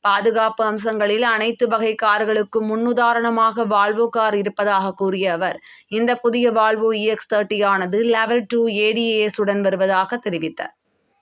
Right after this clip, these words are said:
அதிவேகத்தில் இயங்கும் போது பிரேக்குகள் நிலையானதாக அதிக பாதுகாப்புடன் செயல்படுவதாக தெரிவித்த அவர், ஓட்டுநர் உதவி அம்சங்களில் லேண்ட் கீப்பிங் உதவி, அடாப்டிவ் க்ரூஸ் கண்ட்ரோல் மற்றும் த்ரீ சிக்ஸ்டி டிகிரி கேமரா ஆகியவை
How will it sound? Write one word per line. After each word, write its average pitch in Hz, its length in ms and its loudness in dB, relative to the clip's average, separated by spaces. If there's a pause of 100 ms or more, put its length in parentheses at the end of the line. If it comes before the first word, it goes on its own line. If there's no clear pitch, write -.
(600)
அதிவேகத்தில் 240 760 2
இயங்கும் 202 380 -2
போது 190 200 2 (160)
பிரேக்குகள் 226 540 0
நிலையானதாக 214 720 2 (160)
அதிக 226 280 0 (100)
பாதுகாப்புடன் 226 760 0
செயல்படுவதாக 202 840 0
தெரிவித்த 180 420 -4
அவர், 175 220 -4 (420)
ஓட்டுநர் 226 460 2
உதவி 202 240 -2 (100)
அம்சங்களில் 190 560 -2 (240)
லேண்ட் 233 400 0
கீப்பிங் 233 400 -4
உதவி, 196 260 0 (160)
அடாப்டிவ் 220 560 0
க்ரூஸ் 214 320 -2
கண்ட்ரோல் 196 420 -2
மற்றும் 185 360 -2 (260)
த்ரீ 247 160 0 (100)
சிக்ஸ்டி 247 360 -2
டிகிரி 220 340 0
கேமரா 208 400 0
ஆகியவை 196 360 -2